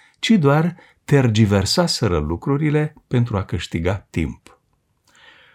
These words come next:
Atenei se oferise posibilitatea ademenitoare de a începe lupta pentru eliberarea ei,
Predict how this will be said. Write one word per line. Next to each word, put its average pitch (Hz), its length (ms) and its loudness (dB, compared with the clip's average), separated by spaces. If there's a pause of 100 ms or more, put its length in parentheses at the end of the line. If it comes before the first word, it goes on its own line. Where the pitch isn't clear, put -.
(340)
Atenei 170 600 2
se - 180 -2
oferise 101 480 0
posibilitatea 92 840 -2
ademenitoare 95 1000 0 (440)
de 113 140 2
a 117 60 6
începe 120 340 0
lupta 113 380 -2
pentru 95 640 -4
eliberarea 98 680 0
ei, 135 420 -2